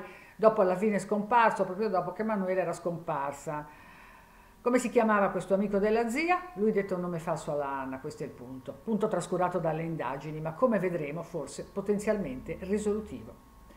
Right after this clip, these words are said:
Come mi è stato raccontato nel duemiladue da molti, oltre che da Egidio, anche da Ercole Orlandi, dalla stessa Anna e dall'amico di famiglia Giulio Gangi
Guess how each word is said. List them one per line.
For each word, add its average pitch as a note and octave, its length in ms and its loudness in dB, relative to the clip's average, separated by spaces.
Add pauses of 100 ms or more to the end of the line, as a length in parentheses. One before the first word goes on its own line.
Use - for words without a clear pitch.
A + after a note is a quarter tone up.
(1160)
Come G4+ 140 6
mi E4 80 6
è A3+ 60 4
stato C4+ 280 4
raccontato G3 800 2
nel F#3 160 -4
duemiladue G3 680 2
da E3+ 120 0
molti, F3+ 760 -2
oltre F#3+ 260 -2
che F#3 140 0
da F3 80 2
Egidio, F3 580 0
anche G3 280 -2
da D#3+ 160 -2
Ercole F#3 320 0
Orlandi, F3 760 0 (200)
dalla E3+ 200 0
stessa F3+ 380 0
Anna F3+ 280 0
e E3 40 -4
dall'amico E3+ 480 -2
di E3 100 -4
famiglia E3+ 440 -2
Giulio F3 260 -2
Gangi E3 640 -2